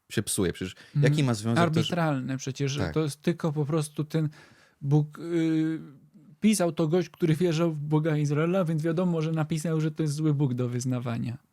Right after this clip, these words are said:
Speaker 1: N-, na
Speaker 2: Bo
Speaker 1: przykład.
Speaker 2: no.
Speaker 1: I możesz sobie pomyśleć na przykład, jakie ma znaczenie to, czy nasz prezydent jest ateistą, czy jest chrześcijaninem,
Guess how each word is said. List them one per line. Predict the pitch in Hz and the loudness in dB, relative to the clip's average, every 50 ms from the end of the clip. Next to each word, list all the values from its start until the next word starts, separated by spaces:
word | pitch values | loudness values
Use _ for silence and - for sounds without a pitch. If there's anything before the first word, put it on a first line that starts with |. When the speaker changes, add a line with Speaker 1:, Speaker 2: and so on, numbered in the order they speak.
| - | -4
Speaker 1:
N-, | - 107 - 110 | -2 -2 0 0
na | 117 | -2
Speaker 2:
Bo | 113 | -2
Speaker 1:
przykład. | - - 139 135 139 143 85 80 78 - _ _ _ - | 0 2 2 2 4 2 -2 -4 -4 -8 _ _ _ -4
Speaker 2:
no. | 170 131 127 139 143 - _ _ _ _ _ _ _ _ - | -2 -2 -2 -4 -8 -12 _ _ _ _ _ _ _ _ -4
Speaker 1:
I | 98 104 - - | -4 -4 -4 -2
możesz | 107 113 120 123 117 | -2 -2 0 -2 -2
sobie | - 117 113 113 | -4 -4 -4 -4
pomyśleć | - 113 113 120 117 - - 117 - - _ _ _ - | -4 -2 -2 -2 -2 -2 -2 -4 -4 -4 _ _ _ -6
na | - 95 | -6 -6
przykład, | - - 120 - - - 110 104 - - _ _ _ _ - | -4 -4 -8 -6 -4 -4 -4 -4 -4 -10 _ _ _ _ -4
jakie | 127 160 - - 165 160 143 139 117 | -4 -4 -2 -2 -4 -2 -2 -2 -2
ma | 120 123 127 123 | -2 -2 -4 -4
znaczenie | 117 117 120 - - - 127 117 - | -2 -2 -4 -4 -2 -4 -4 -4 -4
to, | - - 123 120 | -4 -4 -6 -4
czy | - - - 117 113 110 - _ _ _ _ - | -4 -4 -2 -2 -2 -2 -4 _ _ _ _ -2
nasz | 107 107 110 - | -2 -2 -2 -2
prezydent | - - 117 107 104 110 113 107 110 104 101 - | -2 0 0 0 0 -2 -4 -2 -2 -2 -2 -2
jest | 110 98 - - | -4 -4 -4 -6
ateistą, | 104 - - 110 113 127 139 - - - 151 151 143 | -8 -4 0 0 0 0 -2 -4 -4 -2 -2 -2 -2
czy | 131 - - 117 | -4 -6 -4 -4
jest | 113 117 - - - | -4 -4 -6 -8 -6
chrześcijaninem, | - - 120 - - - 98 98 110 139 143 139 139 139 139 | -4 -4 -4 -4 -4 -4 -4 -2 0 0 0 0 0 0 -2